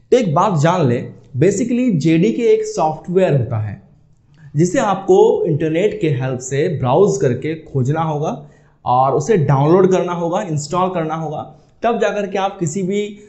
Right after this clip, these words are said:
अ, platform पर अपने Java के कोड को execute कर सकते हो, चाहे वो Blue J हो, चाहे वो IntelliJ आईडी हो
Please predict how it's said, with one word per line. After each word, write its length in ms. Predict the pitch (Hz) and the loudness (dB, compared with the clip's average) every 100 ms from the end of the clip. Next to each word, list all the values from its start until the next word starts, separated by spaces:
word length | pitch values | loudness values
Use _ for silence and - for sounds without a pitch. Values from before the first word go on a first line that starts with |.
| - | -12
अ, 120 | 139 139 | -6 -4
platform 580 | 160 160 - 185 190 | -2 -2 -2 -2 -2
पर 200 | 185 151 | -2 -2
अपने 260 | 160 147 156 | -2 -4 -6
Java 380 | 139 131 131 147 | -2 -2 -2 -2
के 140 | 151 | -4
कोड 260 | 127 127 113 | -4 -4 -4
को 260 | 196 - - | -6 -8 -8
execute 460 | 113 113 113 117 | -6 -4 -4 -8
कर 100 | 113 | -10
सकते 300 | 107 110 - | -14 -14 -12
हो, 160 | 110 101 - _ _ | -12 -12 -18 _ _
चाहे 140 | 147 131 | -2 -2
वो 180 | 120 | 2
Blue 180 | 139 143 | 2 4
J 120 | 180 | 4
हो, 460 | 160 160 - - - | 4 2 0 -12 -14
चाहे 140 | - 139 | -6 -4
वो 180 | 135 135 | -2 -4
IntelliJ 420 | 127 147 151 147 | -4 -2 0 0
आईडी 500 | 151 147 156 151 147 | 0 0 0 0 0
हो 380 | 147 151 147 | -2 -4 -8